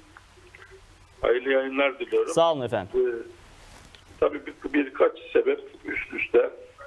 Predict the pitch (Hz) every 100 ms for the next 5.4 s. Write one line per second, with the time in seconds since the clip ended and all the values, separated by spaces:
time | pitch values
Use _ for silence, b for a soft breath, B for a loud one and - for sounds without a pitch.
0 | - - - 139 135 - 113 - - 147
1 | - - 131 131 113 104 165 - - -
2 | - - - - - - - 107 117 -
3 | 123 113 113 107 113 110 101 - - 107
4 | 107 110 - - 110 117 110 110 - -
5 | - - -